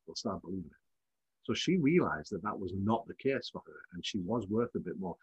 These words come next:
And her life has changed dramatically. And as a young kid that you see me teaching on the YouTube channel called Dean, comes to me with a real attitude. Five lessons later, his attitude is radically different, just because I've engaged with him in a way that nobody else has up to that point,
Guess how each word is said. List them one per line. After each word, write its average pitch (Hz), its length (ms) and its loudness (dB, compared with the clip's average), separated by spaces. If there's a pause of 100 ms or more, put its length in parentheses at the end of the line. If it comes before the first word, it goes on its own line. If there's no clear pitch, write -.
(120)
And 107 120 -2
her 156 140 4
life 147 300 2
has 101 220 -4
changed 147 340 -2
dramatically. 98 440 -2 (640)
And 110 60 2
as 110 100 2
a 117 60 6
young 135 220 10
kid 127 200 6
that 117 60 2
you 107 120 0
see 120 180 4
me 110 140 4
teaching 117 360 0
on 101 100 0
the 101 60 0
YouTube 98 440 0
channel 92 360 -4
called 92 280 -2
Dean, 104 260 2 (500)
comes 104 200 2
to 92 80 -4
me 92 100 0
with 85 140 -2
a 85 40 0
real 92 340 4
attitude. 80 400 -6 (800)
Five 120 240 2
lessons 92 340 -2
later, 104 280 -4
his 87 160 -8
attitude - 400 -6
is - 100 -12 (180)
radically 80 440 -4
different, - 320 -14 (680)
just - 200 2
because 113 280 2
I've 98 120 0
engaged 113 600 0
with - 140 0
him 78 100 -4
in 78 80 -6
a 82 60 -4
way 85 160 -4
that 82 140 -6
nobody 87 240 -4
else 120 260 -2
has - 160 -14 (300)
up - 140 -8
to - 80 -4
that 82 160 -8 (120)
point, 104 180 -4